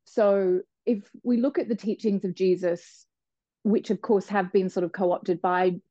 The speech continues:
uh, a Christian ideology, but before they became Christian and they were just the words of Jesus, what he said is, you know, "The Son of God exists in all people." And that is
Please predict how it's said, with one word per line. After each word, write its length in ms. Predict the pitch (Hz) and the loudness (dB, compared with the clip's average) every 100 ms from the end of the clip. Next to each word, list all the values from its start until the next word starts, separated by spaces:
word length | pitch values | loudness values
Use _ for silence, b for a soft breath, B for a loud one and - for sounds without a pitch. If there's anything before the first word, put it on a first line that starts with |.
| _ | _
uh, 140 | 180 165 - | -6 -4 -8
a 80 | |
Christian 640 | 196 226 202 - 180 165 165 B B B - | -4 -4 -2 -4 -4 -6 -10 B B B -4
ideology, 600 | 196 196 208 294 247 196 | 0 4 4 4 2 0
but 180 | 175 208 - _ _ 208 180 _ | -2 -4 -6 _ _ -8 -8 _
before 460 | 220 - 269 277 | -6 -4 -2 0
they 140 | 247 214 | 2 2
became 720 | 196 - 190 226 233 226 196 | 0 -6 -6 -2 0 0 -2
Christian 800 | - 349 392 - 202 165 202 285 | -2 0 0 0 -4 -2 -2 0
and 140 | 190 196 | 0 2
they 100 | 190 | 2
were 100 | 180 | 2
just 280 | 196 196 208 208 196 | 0 -4 -10 -16 -6
the 80 | - | -2
words 380 | 180 196 180 175 | 2 4 2 0
of 120 | 175 | -8
Jesus, 420 | 165 277 226 190 | -2 0 0 -2
what 160 | 208 202 | 0 0
he 160 | 208 233 | 2 0
said 300 | - 233 196 | 2 2 4
is, 200 | 185 202 | 0 0
you 100 | 190 | -4
know, 180 | 180 175 b b _ | -4 -6 b b _
"The 80 | 214 | -2
Son 240 | - 269 | 2 4
of 140 | 254 | 4
God 340 | - 196 202 190 | 2 2 4 2
exists 400 | 180 202 196 - | 2 0 -2 0
in 140 | 190 - | -2 2
all 560 | 196 190 190 190 175 - _ | 4 6 4 2 -2 -10 _
people." 460 | - 208 - - 202 b b - | -2 -2 0 -8 -10 b b -2
And 160 | 214 | 2
that 200 | 226 233 - - | 2 0 -8 -4
is 500 | 247 214 185 - | 0 0 -2 -8